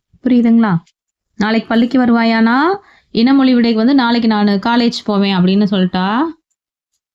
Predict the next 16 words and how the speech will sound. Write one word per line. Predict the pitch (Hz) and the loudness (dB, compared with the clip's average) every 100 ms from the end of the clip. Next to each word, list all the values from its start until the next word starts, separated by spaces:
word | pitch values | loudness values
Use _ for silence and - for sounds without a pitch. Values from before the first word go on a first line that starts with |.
| _ _ _ - | _ _ _ -2
இனமொழி | 233 262 240 | 0 2 2
விடையில | 214 190 185 | 2 2 2
வந்துரும். | 165 160 156 - _ _ | 2 0 -2 -10 _ _
ஏவல் | 202 240 277 285 | -2 0 0 2
விடைனா, | 240 220 226 240 | 0 0 -2 -2
"பள்ளிக்கு | 220 247 247 | 0 0 0
வருவாயானா, | 226 214 208 240 | -2 0 0 2
நீயே | 214 220 240 | 2 0 0
போய்க்கோ" | 214 220 196 | -2 -2 -2
அப்படின்னு | 180 180 196 | -2 0 0
சொன்னா | 196 190 202 | 0 0 0
ஏவல் | 240 208 226 214 | 0 0 0 0
விடை | 180 | 0
வரும். | 170 185 | 2 0
நேர் | 240 247 | 0 0
விடைனா, | 220 208 | 0 0